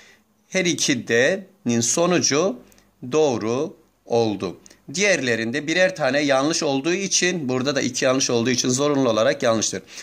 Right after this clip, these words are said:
O halde V'nin eklem olduğu önermelerin birleştiği yerde sonuç sadece doğru doğru iken doğrudur. Diğer tüm hallerde yanlıştır arkadaşlar.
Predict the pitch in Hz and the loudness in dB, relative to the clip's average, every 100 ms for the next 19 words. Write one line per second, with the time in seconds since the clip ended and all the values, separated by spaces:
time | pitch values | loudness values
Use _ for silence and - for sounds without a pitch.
0 | - - 185 208 180 151 165 147 165 175 | -10 0 2 2 0 0 -2 -2 -2 -2
1 | 175 170 180 226 - _ _ _ _ _ | -2 -2 -4 -4 -12 _ _ _ _ _
2 | _ - 175 180 196 220 196 180 147 120 | _ -4 -4 0 2 2 2 2 0 -2
3 | 117 139 - 151 180 190 180 160 139 123 | -2 -4 -2 0 2 2 2 0 0 0
4 | 117 170 139 156 156 165 - - 196 190 | -2 -4 -4 -4 0 0 0 0 0 0
5 | 143 123 - 123 156 226 - - - 190 | 0 0 0 2 0 -2 -16 -8 -2 0
6 | 180 196 - - 208 208 208 170 139 147 | 0 0 0 2 2 2 2 0 0 0
7 | 160 220 _ _ _ _ - 196 208 208 | 0 -4 _ _ _ _ -6 0 2 2
8 | 220 185 165 160 151 123 - 120 117 135 | 0 0 0 2 0 -2 -4 -4 -4 -2
9 | 180 185 185 196 196 - _ - 143 180 | 0 0 0 -2 -2 -8 _ -12 -6 0
10 | 175 131 - 160 143 131 120 113 - 131 | 0 -2 -4 -6 -2 -2 -2 -2 -2 -2
11 | 160 - _ _ _ 131 135 131 135 - | -2 -6 _ _ _ -4 -2 -2 -2 -4
12 | 117 113 - 98 98 - 95 | -2 -4 -4 -8 -6 -4 -6